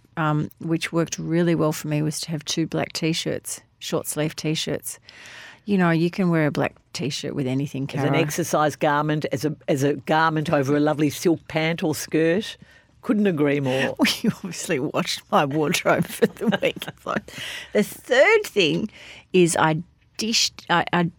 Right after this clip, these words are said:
Speaker 1: I dissed the, um, the sleeping tablets this time. I thought, "No, I'm going to, I'm not going to take a sleeping tablet on the airplane," but I did take my melatonin with me, which is a natural, uh, substance,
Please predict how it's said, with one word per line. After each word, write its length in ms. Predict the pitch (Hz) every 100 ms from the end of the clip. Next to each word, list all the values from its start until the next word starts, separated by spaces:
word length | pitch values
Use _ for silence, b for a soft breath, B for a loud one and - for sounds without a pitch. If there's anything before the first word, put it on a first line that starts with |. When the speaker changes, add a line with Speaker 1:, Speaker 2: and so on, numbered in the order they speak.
| -
Speaker 1:
I 100 | 170
dissed 480 | 170 220 - - -
the, 340 | 170 156 156
um, 360 | 147 139 139 - _ - _ - _
the 80 | 160
sleeping 400 | 165 170 160 151
tablets 440 | 156 156 160 151 -
this 160 | 160
time. 240 | - 160 160
I 80 | 160
thought, 240 | 170 160
"No, 160 | 160 165
I'm 260 | 170 160
going 280 | 156 185 190
to, 120 | 165 113
I'm 200 | 151 170
not 180 | 208 202
going 140 | 175
to 60 | 151
take 220 | 165 151
a 60 | 156
sleeping 340 | 151 147 147
tablet 240 | 156 156
on 140 | 147 143
the 80 | 143
airplane," 400 | 151 - 156 147
but 100 | 160
I 100 | 156 -
did 240 | 196 214
take 240 | - 170 165
my 100 | 151
melatonin 840 | 151 156 151 - - 156 156 151
with 180 | 151 -
me, 260 | 185 262 - B B B
which 200 | 156 -
is 140 | 151
a 40 | 147
natural, 760 | 151 160 - - 156 147 175 - _ -
uh, 280 | 160 - -
substance, 760 | - 151 170 - 240 302 -